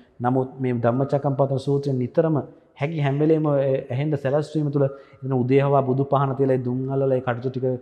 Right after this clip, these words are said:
කරලා බුද්ධ පූජාව තියෙනවා නම් තමන්ගේ ආගම දාමන අනුව ඒ කටයුතු උදේ හවා කරනවා නම් ඔබ මාසය දෙක යද්දී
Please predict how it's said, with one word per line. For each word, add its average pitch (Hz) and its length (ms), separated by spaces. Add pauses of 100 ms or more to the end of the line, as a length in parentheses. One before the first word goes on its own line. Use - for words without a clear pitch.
(140)
කරලා 135 260
බුද්ධ 123 240
පූජාව 120 440
තියෙනවා 139 260
නම් 127 80
තමන්ගේ 131 380
ආගම 127 240
දාමන 131 220
අනුව 127 200 (360)
ඒ 123 60
කටයුතු 135 280
උදේ 131 180
හවා 131 220
කරනවා 190 420
නම් 107 120 (640)
ඔබ 139 120 (220)
මාසය 147 400 (100)
දෙක 131 240
යද්දී 120 380